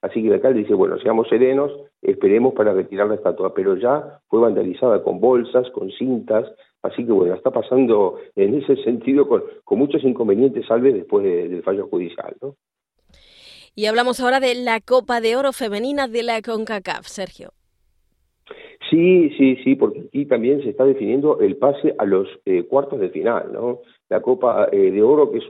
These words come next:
Speaker 1: tiene un formato bastante raro, porque son ocho equipos de Norte y Centroamérica y cuatro invitados de Sudamérica. Así que, bueno, aquí en esto hay tres grupos de cuatro equipos. De estos grupos de, de cuatro equipos se van a clasificar los dos primeros de cada grupo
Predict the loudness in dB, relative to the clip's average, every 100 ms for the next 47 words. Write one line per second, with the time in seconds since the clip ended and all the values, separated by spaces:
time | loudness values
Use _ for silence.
0 | -4 -4 -2 -2 -2 -2 -4 -4 -6 -2
1 | -2 0 2 2 0 -2 -4 -2 -2 -2
2 | -12 _ _ -2 0 -2 -2 -2 -2 -2
3 | -4 -2 -4 -4 -8 -4 0 2 2 0
4 | -2 -4 -12 -10 -4 0 0 0 -2 -2
5 | -2 0 2 0 -6 -8 -2 0 0 -2
6 | -12 -14 _ _ _ _ -6 -6 0 2
7 | 2 0 -2 -2 0 2 2 2 0 0
8 | 0 0 0 -2 0 0 2 0 0 0
9 | 0 -4 -4 -2 -2 -4 _ _ _ -2
10 | 0 -2 0 0 2 2 0 -4 -2 -2
11 | -2 -4 -6 -2 -2 -4 -18 _ _ -4
12 | 0 0 -2 -4 -4 -2 0 2 0 0
13 | 0 2 0 2 2 4 2 2 -2